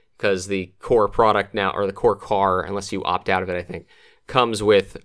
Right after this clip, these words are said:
the, uh, the self-driving that is adaptive cruise control and lane assist. And that's it. Ninety-five percent of the value right there. Maybe even more than ninety-five percent. So it is, I think, embarrassing that Subaru has to install, install that giant piece of fucking hardware across the top of the car just to do adaptive cruise control.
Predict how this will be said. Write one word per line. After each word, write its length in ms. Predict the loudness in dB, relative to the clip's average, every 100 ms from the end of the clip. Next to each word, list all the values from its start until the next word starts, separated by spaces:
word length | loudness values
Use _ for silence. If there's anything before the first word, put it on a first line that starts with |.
| _
the, 260 | -4 0 0
uh, 240 | 0 -2 -4
the 80 | 0
self-driving 560 | 2 2 4 2 2
that 100 | -4
is 100 | -6
adaptive 400 | -2 -2 -2 -8
cruise 200 | -8 -8
control 320 | -8 -4 -6
and 80 | -6
lane 140 | -12 -12
assist. 400 | -10 -12 -12 -20 _ _ _ _ -2
And 80 |
that's 160 | 0 2
it. 220 | 0 0 -2
Ninety-five 480 | 0 2 2 2 0
percent 220 | 0 2
of 40 |
the 60 | 4
value 320 | 4 4 0
right 220 | 2 2 4
there. 100 | 2
Maybe 200 | 4 2
even 120 | 0
more 180 | 2 2
than 80 | 2
ninety-five 420 | -8 -10 -12 -12
percent. 320 | -12 -12 -12 _ _ _
So 460 | -4 4 6 6 4 2
it 120 | 4
is, 160 | 4 4
I 100 | 0
think, 220 | 0 -2
embarrassing 580 | 0 2 2 4 2 0
that 60 |
Subaru 440 | -6 -6 -2 0 2
has 160 | 0 -2
to 100 | -4
install, 400 | 0 2 2 -2
install 300 | -4 0 2
that 200 | 0 -4
giant 540 | -4 0 2 2 0
piece 240 | -4 -4 -4
of 80 |
fucking 420 | -6 0 0 0 -4
hardware 540 | 0 0 2 2 2
across 320 | 2 0 0
the 80 | -4
top 240 | 0 0
of 60 | 0
the 80 | -4
car 320 | 0 2 2
just 480 | -2 0 0 0 -6
to 60 | -4
do 180 | 0
adaptive 380 | 0 0 -2 -6
cruise 180 | -12 -12
control. 400 | -6 -2 -2 -2